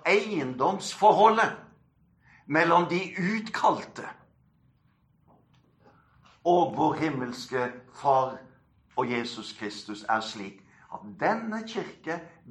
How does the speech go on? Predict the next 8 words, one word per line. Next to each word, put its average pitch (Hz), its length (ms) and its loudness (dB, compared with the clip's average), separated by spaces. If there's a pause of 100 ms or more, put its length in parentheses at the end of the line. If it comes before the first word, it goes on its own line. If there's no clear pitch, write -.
(140)
bygger 175 440 6
han, 185 680 2 (1900)
og 120 140 2
han 107 180 0
kaller 98 280 -4
det 87 100 -10
min 80 240 -12
kirke. - 200 -20